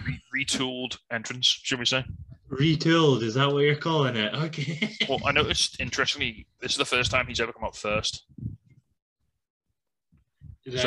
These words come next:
Speaker 1: there's, so, so there's
Speaker 2: yeah.
Speaker 1: no one in the ring for him to rap at.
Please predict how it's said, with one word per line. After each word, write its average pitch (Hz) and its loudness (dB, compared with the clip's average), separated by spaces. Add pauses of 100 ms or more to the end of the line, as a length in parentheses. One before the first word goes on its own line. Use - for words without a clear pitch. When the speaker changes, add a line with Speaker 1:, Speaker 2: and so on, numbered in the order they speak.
Speaker 1:
there's, 123 2
so, 139 0
so 127 2
there's 123 2
Speaker 2:
yeah. 127 -2
Speaker 1:
no 123 2
one 131 0
in 127 0
the 120 -4
ring 104 -4
for - -10
him 117 -12
to - -14
rap 104 0
at. 117 0